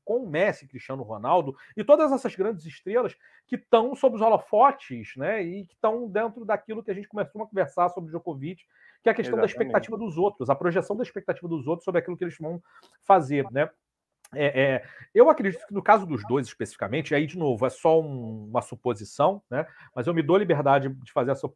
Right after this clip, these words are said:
Speaker 1: suposição por conta da experiência profissional que a gente tem, né? Então dá pra gente mais ou menos inferir o que possivelmente pode ser que aconteça com estrelas como Messi e Cristiano Ronaldo.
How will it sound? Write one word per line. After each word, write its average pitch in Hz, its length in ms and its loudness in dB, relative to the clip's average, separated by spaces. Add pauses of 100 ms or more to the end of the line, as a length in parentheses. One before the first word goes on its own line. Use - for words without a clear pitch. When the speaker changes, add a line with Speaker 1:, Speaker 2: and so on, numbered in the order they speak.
(120)
Speaker 1:
suposição 196 1080 -4
por 269 80 -18
conta 226 260 0
da 226 80 0
experiência 208 360 -4
profissional 180 340 -4
que 185 60 -6
a - 20 -6
gente 190 180 -12
tem, 202 220 -4 (200)
né? 180 220 -4 (380)
Então 170 560 0
dá 175 180 10
pra 196 140 2
gente 185 220 -4
mais 220 340 2
ou 233 80 4
menos 196 320 -2
inferir 208 480 -2
o 202 60 -8
que - 120 -20 (200)
possivelmente 233 1040 4 (360)
pode 294 280 12
ser 233 240 6
que 247 60 2
aconteça 220 420 2
com 233 180 2
estrelas 233 460 4
como 254 540 12
Messi 208 400 2
e 180 40 -14
Cristiano 170 320 -8
Ronaldo. 196 320 0